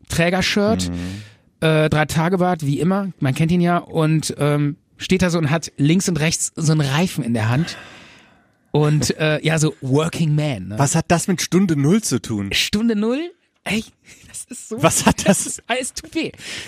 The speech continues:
Speaker 1: Es tut weh, ja, es schmerzt gerade.
Speaker 2: Ja.
Speaker 1: Äh, also Stunde null und dann steht er da mit so zwei Autoreifen, die er so trägt, links und rechts. Und sieht so, und er guckt auch nicht in die Kamera, so, so verwegen vorbei, mit so einem leichten Haaren in die Stirn fallend,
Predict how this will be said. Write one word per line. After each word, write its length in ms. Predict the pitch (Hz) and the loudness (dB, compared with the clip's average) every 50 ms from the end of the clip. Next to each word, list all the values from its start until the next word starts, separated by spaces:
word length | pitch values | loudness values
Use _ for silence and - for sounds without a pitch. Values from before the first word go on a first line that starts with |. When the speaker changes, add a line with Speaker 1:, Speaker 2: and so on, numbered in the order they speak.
| - - | -4 -2
Speaker 1:
Es 120 | 190 - | -2 2
tut 140 | - 240 294 | 2 2 2
weh, 140 | - 170 127 | 2 0 2
ja, 160 | 143 175 170 - | 0 0 -2 -2
es 140 | 107 - - | -2 -2 0
schmerzt 300 | - 101 95 101 - - | 0 0 0 -2 -4 -6
gerade. 280 | - 120 110 113 110 107 - - - | -6 -4 -4 -4 -6 -8 -6 -6 -4
Speaker 2:
Ja. 200 | 95 101 98 104 117 175 175 170 | -2 -2 0 0 0 0 0 0
Speaker 1:
Äh, 40 | - | 0
also 180 | 175 185 190 180 - _ _ - | -2 -2 -2 -4 -4 _ _ -6
Stunde 400 | - - - - 220 233 240 233 | -4 -2 0 2 2 4 4 4
null 340 | 208 202 226 262 285 285 - | 4 4 2 2 0 -2 -2
und 140 | - 180 180 185 | -2 0 0 0
dann 260 | 185 196 196 196 - _ _ _ _ _ | 0 0 0 -2 -6 _ _ _ _ _
steht 260 | - - - 208 214 - | -8 -2 0 2 2 2
er 60 | 208 | 2
da 100 | 190 185 | 2 2
mit 120 | 185 - | 2 0
so 60 | - | 0
zwei 240 | 196 - - 175 - | 0 0 -2 -2 0
Autoreifen, 580 | 165 202 - 202 160 131 131 135 135 - - 139 | 0 2 2 2 0 0 0 -2 -2 0 0 2
die 100 | 135 147 | 4 2
er 100 | 139 135 | 2 2
so 240 | 131 143 135 131 - - _ _ | 2 0 -2 -2 -6 -10 _ _
trägt, 520 | - - - 147 151 180 208 - - - - - - - - - - _ - | -6 -4 0 0 0 0 0 -2 -6 -8 -10 -14 -20 -20 -20 -20 -16 _ 2
links 280 | 135 156 214 226 - | 4 4 4 4 2
und 100 | 185 165 | 2 0
rechts. 540 | 156 151 175 220 - - - - - - - - - - - - - _ _ _ _ _ _ _ - | 2 2 2 0 -2 -4 -6 -4 -4 -4 -4 -8 -14 -20 -20 -20 -20 _ _ _ _ _ _ _ 0
Und 160 | 165 175 170 135 | 2 2 2 4
sieht 240 | 131 156 226 240 - | 4 4 4 4 2
so, 260 | - 214 190 180 180 | 2 2 2 2 0
und 100 | - 180 | 0 -2
er 120 | - - - | -2 -2 -2
guckt 260 | - - 247 - 208 | -2 -2 -2 0 0
auch 60 | 185 196 | 0 0
nicht 120 | 196 - | 2 2
in 20 | |
die 80 | 208 - | 0 0
Kamera, 360 | - - 208 202 160 139 139 | 0 -2 0 0 0 0 0
so, 160 | 139 147 151 151 - - | 0 0 0 -2 -4 -2
so 100 | 151 156 | -4 -4
verwegen 800 | - - - 180 160 143 135 135 156 196 214 226 233 190 208 170 | -2 0 0 0 -2 -2 -4 -4 -4 -4 -4 -2 0 0 0 0
vorbei, 540 | - - 180 175 156 147 165 - - 190 202 | 0 0 -2 0 2 2 0 2 2 4 2
mit 160 | 185 175 - | 2 4 2
so 100 | 190 185 | 2 2
einem 180 | 180 170 165 | 2 2 2
leichten 440 | 165 160 175 196 - - - 185 160 | 2 0 -2 -2 -2 -2 -2 0 0
Haaren 160 | 180 185 190 | 0 0 0
in 80 | 185 170 | 0 0
die 80 | 160 - | 0 -2
Stirn 300 | - - 185 185 185 180 | 0 0 2 2 2 0
fallend, 360 | - - 180 175 185 190 | -2 -2 -2 0 -2 -2